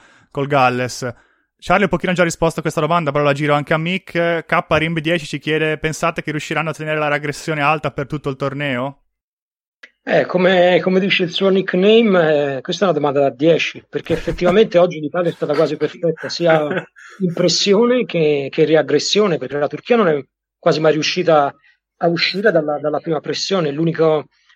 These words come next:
Speaker 2: l'unico tentativo era attraverso questi palloni lunghi, soprattutto dal portiere,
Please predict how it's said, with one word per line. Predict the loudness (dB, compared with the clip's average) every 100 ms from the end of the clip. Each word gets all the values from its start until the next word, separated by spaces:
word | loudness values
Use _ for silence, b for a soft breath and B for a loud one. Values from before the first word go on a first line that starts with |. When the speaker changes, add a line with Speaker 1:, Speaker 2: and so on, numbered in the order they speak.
| _
Speaker 2:
l'unico | -4 0 2
tentativo | 2 0 -2 2
era | 2
attraverso | 2 0 -2 -2
questi | -4 -4
palloni | -2 0 2 2
lunghi, | 2 0 0 -2
soprattutto | -4 -8 -10 -2
dal | -2
portiere, | 0 -4 -2 2 2 2 0